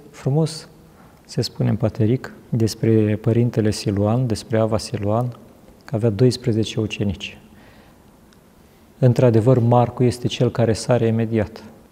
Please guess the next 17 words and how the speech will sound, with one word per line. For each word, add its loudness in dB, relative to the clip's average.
În 4
el 6
rodise 2
deja 2
dragostea 0
mai -2
mult -2
decât -6
în -2
frații -2
săi, 0
ceilalți -2
unsprezece -2
frați -2
ucenici -4
ai -2
săi. -6